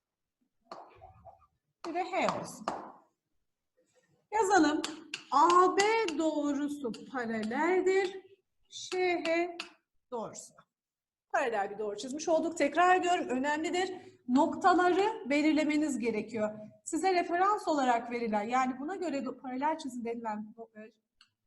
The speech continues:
doğrunun iki aşağı bir sola gitmiş, iki aşağı bir sola gitmiş. Aynısını siz de burada uygulamak zorundasınız. İki aşağı bir sola gidip noktayı belirlediniz.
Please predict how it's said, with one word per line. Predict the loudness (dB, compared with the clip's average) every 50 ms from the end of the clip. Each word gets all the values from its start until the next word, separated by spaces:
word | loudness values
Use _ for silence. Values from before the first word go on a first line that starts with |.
| _ _ -4
doğrunun | -2 0 0 0 -2 -2 -2 -2 -4 -4 -6 -10
iki | -14 -12 -8 -6 -4 -4 -4
aşağı | -6 -8 -4 -2 -2 -2 -2 -4
bir | -6
sola | -8 -6 -6 -6 -6 -6
gitmiş, | -8 -10 -14 -16 -18 -18 -18 _
iki | -18 -10 -6 -4
aşağı | -4 -2 -4 -4 -4 -6 -6 -6
bir | -6
sola | -8 -6 -6 -6 -6
gitmiş. | -6 -8 -10 -12 -12 -12 -12 -12 -14 _ _ _ _ _ _ _ _ 0
Aynısını | 0 0 0 -2 -6 -8 -10 -12 -10
siz | -8 -6 -6
de | -4 -4
burada | -4 -4 -4 -4
uygulamak | -4 -4 -4 -4 -4 -4 -6 -8 -8
zorundasınız. | -10 -10 -10 -10 -10 -12 -14 -14 -14 -14
İki | -14 -10 -6 -4 -4
aşağı | -4 -4 -6 -6 -6 -6 -6 -6
bir | -6
sola | -8 -6 -6 -6 -4
gidip | -4 -6 -6 -8 -8
noktayı | -8 -8 -8 -8 -8 -8 -8 -6
belirlediniz. | -6 -6 -6 -6 -8 -10 -10 -10 -10 -10 -10 -10 -12 -14